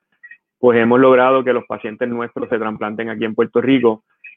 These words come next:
Eh, muchos pacientes que, que no hubiesen tenido la facilidad de, de ir a Estados Unidos.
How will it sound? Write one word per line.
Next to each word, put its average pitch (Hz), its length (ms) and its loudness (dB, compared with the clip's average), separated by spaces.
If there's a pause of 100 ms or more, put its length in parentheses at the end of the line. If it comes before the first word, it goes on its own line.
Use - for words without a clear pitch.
(220)
Eh, 110 160 0
muchos 117 280 0
pacientes 135 560 0
que, 110 180 2
que 113 140 -4
no 113 100 -2
hubiesen 123 300 0
tenido 127 240 2
la 120 80 0
facilidad 120 520 -2
de, 110 280 -2
de 113 140 -6
ir 110 100 -4
a 117 40 -6
Estados 113 400 -8
Unidos. 104 320 -12